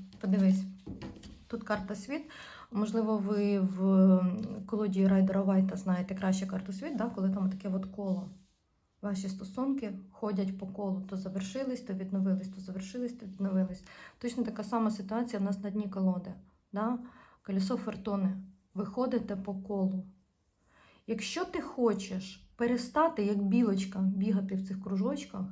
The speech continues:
і називати свої стосунки, перестати називати свої стосунки кармічними, то тобі просто-напросто треба зробити для себе певні висновки. І якщо ви з ним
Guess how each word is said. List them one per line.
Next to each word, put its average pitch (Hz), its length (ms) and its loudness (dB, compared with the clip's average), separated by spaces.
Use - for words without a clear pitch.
і 202 80 -4
називати 214 500 2
свої 190 280 2
стосунки, 202 460 -2
перестати 190 540 0
називати 185 520 -4
свої - 220 -8
стосунки 190 460 -2
кармічними, 185 760 -2
то 208 80 -8
тобі 202 220 0
просто-напросто 214 880 -2
треба 190 300 -2
зробити 190 440 -2
для 190 160 -2
себе 208 320 -2
певні 262 400 4
висновки. 196 800 0
І 214 80 0
якщо 240 400 0
ви 202 140 0
з 190 120 -2
ним 190 340 2